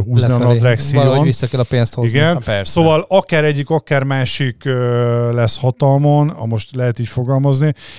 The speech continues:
Speaker 1: Én azt gondolom, hogy ezek a, a könnyítések, amikről beszéltünk most, ezek biztos, hogy, ha nem is mind, de hogy ezek le lesz-, le lesznek redukálva.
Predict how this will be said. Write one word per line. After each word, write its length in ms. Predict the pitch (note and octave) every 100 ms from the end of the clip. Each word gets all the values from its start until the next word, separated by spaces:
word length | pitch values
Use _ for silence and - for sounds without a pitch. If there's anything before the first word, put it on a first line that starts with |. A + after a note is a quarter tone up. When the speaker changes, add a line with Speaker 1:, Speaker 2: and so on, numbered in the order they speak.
| -
Speaker 1:
Én 160 | B2
azt 220 | C3+ D#3+ D3
gondolom, 440 | D#3 C#3+ D3 C#3+
hogy 140 | C#3
ezek 280 | C3+ A#2+ C3
a, 220 | C#3 C3 C3 - - - C#3+
a 800 | B2 B2 B2 B2 B2 B2 A#2+ F3 _ _
könnyítések, 640 | D3 D3 C#3+ C#3+ B2+ B2+
amikről 380 | C3 C3 - C3
beszéltünk 640 | B2+ C3+ - C3+ C3+ C3
most, 300 | C3 C3 - - - -
ezek 360 | B2+ C#3+ B2 B2+
biztos, 460 | E3+ - - C3+
hogy, 280 | B2+ C3 B2 -
ha 100 | B2+
nem 160 | D#3
is 160 | C3 -
mind, 320 | C3 C#3 C3+ B2
de 80 | A#2+
hogy 240 | A#2+ B2
ezek 280 | A#2+ A#2 A2+
le 120 | B2+
lesz-, 240 | C3 A#2+ D3+
le 120 | C#3
lesznek 360 | C3+ B2 B2 A2+
redukálva. 600 | A#2+ A#2+ A2+ A2+ G#2+ G#2